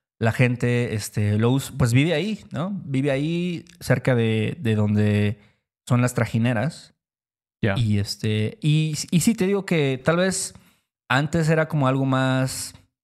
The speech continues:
Speaker 1: no sé, cultural, tal vez un poquito más de ecológico, ¿no? Como que había
Speaker 2: Ujú.
Speaker 1: más fauna.
Speaker 2: Ya.
Speaker 1: Pero yo creo que ya ahorita, pues, hay demasiada, demasiado turismo que
Speaker 2: Ya.
Speaker 1: ha afectado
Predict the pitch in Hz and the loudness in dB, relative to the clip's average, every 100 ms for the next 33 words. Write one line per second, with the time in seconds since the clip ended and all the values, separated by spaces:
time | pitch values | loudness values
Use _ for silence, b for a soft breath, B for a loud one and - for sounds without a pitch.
0 | - 127 - 135 117 - _ _ _ _ | -6 -6 -2 -2 -2 -6 _ _ _ _
1 | _ _ 110 107 117 113 135 143 143 147 | _ _ -2 0 2 2 2 2 2 0
2 | 143 135 123 123 - 120 - 117 117 113 | 0 0 -2 -2 -6 -4 0 2 4 2
3 | 113 113 104 - - 113 127 139 - 127 | 0 -2 -2 -2 0 2 2 -2 0 -2
4 | 113 175 117 104 - 110 117 113 104 110 | -2 -2 -4 0 4 4 2 0 0 0
5 | 113 151 220 b b b _ _ 113 104 | 0 -2 -6 b b b _ _ -8 0
6 | 147 151 160 190 196 180 165 151 170 160 | 2 2 0 0 0 2 2 0 0 0
7 | 160 - 135 - 127 127 127 131 120 - | 0 -2 -2 2 2 4 2 2 0 2
8 | 110 110 113 113 117 120 117 160 185 - | 2 4 2 2 -2 -2 0 2 2 2
9 | 127 151 131 113 165 - - 110 107 110 | 2 2 2 0 -2 -6 -4 -2 -2 -2
10 | 104 120 - 120 - 120 107 117 160 | 0 0 0 -2 2 4 2 0 -6